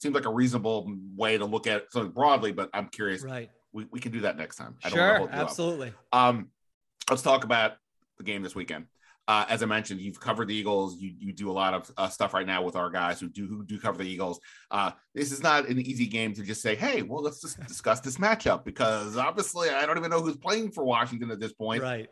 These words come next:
Speaker 1: As we're talking, it's Thursday morning, uh, uh, about nine twenty-five A M. Washington's list of players on the covid list is eighteen. It's, uh,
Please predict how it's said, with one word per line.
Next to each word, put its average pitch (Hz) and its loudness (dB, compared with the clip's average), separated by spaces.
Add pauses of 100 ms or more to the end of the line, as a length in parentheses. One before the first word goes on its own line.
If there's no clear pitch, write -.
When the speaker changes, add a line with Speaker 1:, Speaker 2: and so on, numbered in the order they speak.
Speaker 1:
As 143 4
we're 151 2
talking, 139 4
it's 110 -2
Thursday 131 2
morning, 127 2 (320)
uh, 104 4
uh, 101 0
about 98 0
nine 110 2
twenty-five 123 2
A 107 2
M. 113 -2 (320)
Washington's 113 2
list 120 0
of 98 -2 (180)
players 120 2
on 110 -2
the 101 -4
covid 123 0
list 117 -2
is 104 -8
eighteen. 139 0 (880)
It's, 123 -6 (220)
uh, - -10